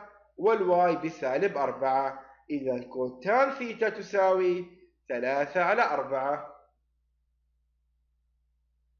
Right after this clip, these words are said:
تدريب: إذا كان ضلع الانتهاء للزاوية ثيتا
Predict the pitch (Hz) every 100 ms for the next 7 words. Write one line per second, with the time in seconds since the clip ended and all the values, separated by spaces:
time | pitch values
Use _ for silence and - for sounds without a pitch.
0 | _ - 247 220 180 180 180 - _ _
1 | _ _ 165 156 165 156 208 269 254 180
2 | 190 170 139 - 127 - 135 185 202 135
3 | 127 - 135 135 135 127 226 220 170 180
4 | 185